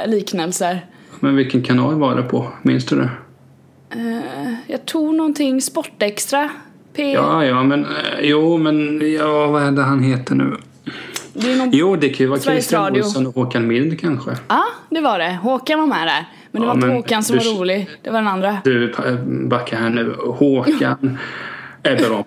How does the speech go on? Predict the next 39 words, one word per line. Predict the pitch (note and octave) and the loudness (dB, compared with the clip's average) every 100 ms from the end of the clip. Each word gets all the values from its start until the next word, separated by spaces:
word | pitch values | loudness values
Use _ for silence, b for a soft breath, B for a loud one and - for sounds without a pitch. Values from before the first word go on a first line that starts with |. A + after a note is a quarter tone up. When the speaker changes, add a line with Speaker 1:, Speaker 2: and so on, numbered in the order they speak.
| - | -6
Speaker 2:
på | G#2+ | -4
allting | G2+ - G#2+ | -2 -2 -2
han | G#2 A2 | 0 0
gör. | G2+ G#2 A#2+ B2 B2+ - D4 | 0 0 0 0 -2 0 2
Speaker 1:
<laughs> | - C#4+ A#4 - | 2 0 0 0
Okej. | C4 - E4 D#4 D4 | -2 0 -2 0 -2
Speaker 2:
Så, | - E3 E3 | 0 0 2
så | - | 2
är | D3+ B2+ A#2 A2+ | 2 2 0 2
det. | C3 B2+ B B B2+ B - F3 | 0 0 B B -10 B -6 0
Jag | C#3 | 2
vet, | C3 C#3+ D3+ - - | 4 2 0 -6 -2
för | C3+ | 2
att | C3 | 4
återberätta | C3+ B2+ B2+ A2+ A#2+ A2+ A2+ | 4 2 0 2 2 2 0
historien | A2+ A2 B2 A#2 A#2 | 0 0 0 2 4
igen, | A#2 C#3 F3+ F#3+ - - - | 2 2 0 -2 -6 -16 -2
i | B2 | 0
något | A#2+ A#2 | 0 2
tidigare | C3+ B2 A#2+ A#2+ | 2 4 2 2
avsnitt | D#3 D#3+ C3+ B2+ | 0 0 0 0
vet | B2+ B2 B2 | 0 -2 -2
jag | A#2+ | 0
att | |
jag | A#2+ A#2+ | 0 2
berättade | A#2+ A#2+ - A#2+ | 0 -2 -2 -2
att | B2 | 0
när | B2 | 2
jag | A#2+ A#2+ | 0 0
stod | - B2+ B2+ B2+ | 0 2 2 2
bredvid | B2+ B2 B2+ C3 | 2 2 2 2
Håkan | D3+ C#3 C#3 B2+ | 0 0 0 2
Mild | A#2 A2+ | 2 2
utanför | A#2+ A#2 B2 A2 B2 | 0 0 -2 2 2
Ullevi | A#2+ B2 B2 C3 | 2 2 2 2
så | - | 0
kände | B2+ C3+ A#2+ A#2+ | 2 2 2 2
jag | C3 C3 C3 | 2 2 0
mig | C3 C3 | 0 -2